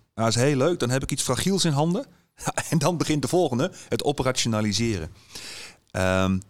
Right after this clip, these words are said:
en in de gesprekken met Simon, de energie die hij meebracht en de operationaliseringspower die hij heeft, ja, dat is fantastisch.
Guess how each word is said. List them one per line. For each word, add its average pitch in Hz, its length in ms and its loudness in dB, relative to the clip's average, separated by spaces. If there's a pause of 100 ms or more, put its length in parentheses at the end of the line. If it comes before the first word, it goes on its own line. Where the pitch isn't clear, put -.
(260)
en 98 360 2
in 110 100 0
de 107 60 0
gesprekken 120 340 0
met 107 120 0
Simon, 101 400 2 (120)
de 104 100 -4
energie 120 380 2
die 113 160 0
hij 101 120 2
meebracht 92 680 0 (100)
en 98 400 2
de 92 180 0
operationaliseringspower 120 1600 0
die 127 280 0
hij 113 100 0
heeft, - 280 -4 (180)
ja, - 120 -20
dat 85 80 -10
is 80 120 -12
fantastisch. - 580 0